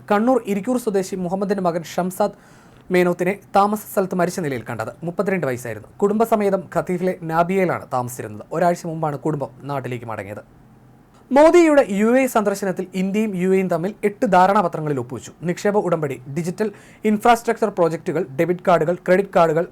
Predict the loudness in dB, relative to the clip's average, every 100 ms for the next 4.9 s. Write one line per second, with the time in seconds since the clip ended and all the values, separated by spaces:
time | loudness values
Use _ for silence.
0 | -2 0 0 -2 -2 -2 -2 -2 -2 -2
1 | -4 -8 -8 -8 -6 -2 -2 -2 -4 -2
2 | -2 -4 -6 -8 -8 -6 -8 -12 -20 -6
3 | -2 2 4 4 2 2 2 0 -2 -4
4 | -4 -4 -6 -2 0 0 -4 -12